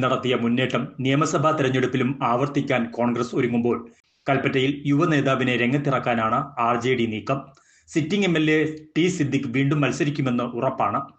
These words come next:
എൽ ഡി എഫിനായി രണ്ടായിരത്തി ഇരുപത്തൊന്നിൽ എൽ ജെ ഡിയിലെ എം വി ശ്രേയാംസ് കുമാറാണ് മത്സരിച്ചത്.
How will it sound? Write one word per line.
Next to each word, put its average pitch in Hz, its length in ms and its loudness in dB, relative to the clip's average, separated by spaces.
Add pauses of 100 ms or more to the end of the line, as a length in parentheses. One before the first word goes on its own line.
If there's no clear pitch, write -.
(400)
എൽ 135 180 0
ഡി 160 60 2
എഫിനായി 147 360 2
രണ്ടായിരത്തി 143 500 0
ഇരുപത്തൊന്നിൽ 127 480 0 (180)
എൽ 127 140 0 (120)
ജെ 151 140 2
ഡിയിലെ 143 440 2 (140)
എം 123 160 -2
വി 156 80 2
ശ്രേയാംസ് 123 460 -2
കുമാറാണ് 117 460 0
മത്സരിച്ചത്. 110 560 -4